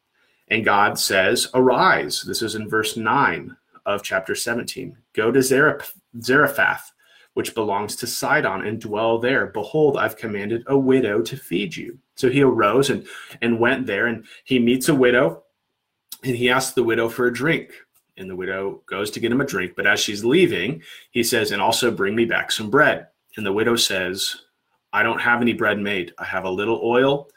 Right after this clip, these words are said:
and I have, uh, a little flour, and I was just gathering these sticks to go." This is how bad the famine has gotten in the land. She's like, "I was gathering these sticks to go mix together the last of my oil, the last of my flour,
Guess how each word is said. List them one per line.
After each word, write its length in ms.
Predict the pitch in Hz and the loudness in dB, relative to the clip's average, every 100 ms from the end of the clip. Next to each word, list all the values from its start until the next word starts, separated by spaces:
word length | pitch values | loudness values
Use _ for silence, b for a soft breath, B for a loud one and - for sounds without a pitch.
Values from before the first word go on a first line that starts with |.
| B B B - | B B B -8
and 140 | 92 | -2
I 80 | 92 | 0
have, 320 | 95 92 92 b b b | 2 0 -2 b b b
uh, 240 | 98 95 - | -2 0 0
a 80 | |
little 300 | 98 110 123 | 2 4 4
flour, 640 | 123 123 113 120 131 156 160 b b | 4 2 4 4 4 2 -2 b b
and 140 | - 98 | -6 -2
I 80 | 101 | 0
was 180 | 98 | -2
just 340 | - 120 113 - | -4 -4 -4 0
gathering 540 | 117 131 139 131 127 | 2 2 4 4 2
these 240 | 113 107 - | 0 -2 -4
sticks 760 | - - 185 - - - B B - | 0 2 2 2 -4 -4 B B -12
to 140 | - | -10
go." 360 | 98 113 127 143 | -6 -2 0 0
This 160 | 123 | -2
is 100 | 131 | -6
how 160 | - 113 | -6 -4
bad 220 | 107 110 | -2 -2
the 80 | 101 | -4
famine 340 | - 165 170 | -2 0 0
has 160 | 113 104 | -2 -6
gotten 320 | 101 95 98 | -6 -6 -6
in 80 | 98 | -10
the 80 | 92 | -10
land. 340 | 92 90 92 | -10 -10 -12
She's 200 | - - | -12 -10
like, 160 | 104 98 | -10 -8
"I 40 | |
was 120 | 95 | -6
gathering 400 | - 123 131 131 | 0 0 2 2
these 180 | 127 123 | 2 -2
sticks 300 | - 95 - | -4 -6 -6
to 100 | - | -8
go 300 | 95 104 107 _ _ _ _ _ _ 90 | -4 -4 -6 _ _ _ _ _ _ -4
mix 300 | 123 170 - | 0 0 0
together 320 | 160 113 104 | 0 2 0
the 140 | 104 | 0
last 260 | 104 143 - | 0 0 0
of 80 | 151 | -2
my 140 | 143 | -2
oil, 240 | 110 101 | 0 -2
the 60 | 101 | 0
last 300 | 101 135 - | 0 0 0
of 80 | 139 | -2
my 140 | 139 | -2
flour, 480 | 139 - 95 92 101 | -2 -4 -4 -4 -6